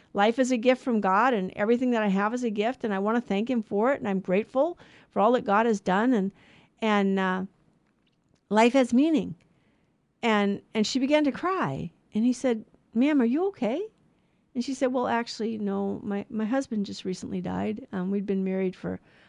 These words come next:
I'm sorry, I've forgotten the number. It was years. I don't know if it was sixty some years or seventy years. They'd been married for a very long time." And she said, "I'm, I'm just so sad. I miss him." And he said, "Well," he said, "Ma'am," he said,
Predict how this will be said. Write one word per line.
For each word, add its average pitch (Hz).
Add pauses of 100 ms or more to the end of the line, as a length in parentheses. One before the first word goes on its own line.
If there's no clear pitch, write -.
(120)
I'm 202
sorry, 185
I've 190
forgotten 214
the 185
number. 175
It 220
was 196
years. 170
I 202
don't 208
know 202
if 180
it 185
was 175
sixty -
some 202
years 196
or 185 (100)
seventy 208
years. 180 (460)
They'd 202
been 202
married 208
for 190
a -
very 196
long 180
time." 170
And 185
she -
said, 190
"I'm, 185
I'm 196
just 208
so -
sad. 220
I 185
miss 208
him." - (640)
And 208
he 240
said, 233
"Well," 226 (220)
he 202
said, 226
"Ma'am," 233 (160)
he -
said, -